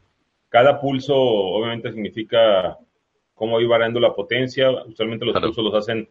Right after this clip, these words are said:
Speaker 1: de punto dos segundos.
Speaker 2: Mm.
Speaker 1: Eh,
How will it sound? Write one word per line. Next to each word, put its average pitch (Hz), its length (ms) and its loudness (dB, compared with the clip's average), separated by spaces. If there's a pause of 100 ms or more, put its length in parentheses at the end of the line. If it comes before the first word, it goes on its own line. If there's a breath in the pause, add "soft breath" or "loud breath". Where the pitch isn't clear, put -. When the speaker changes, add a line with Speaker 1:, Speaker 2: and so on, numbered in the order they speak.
(640)
Speaker 1:
de 101 140 -6
punto 113 380 -2
dos 113 140 2
segundos. 131 920 -2 (720)
Speaker 2:
Mm. 101 120 -2 (120)
Speaker 1:
Eh, 85 580 -2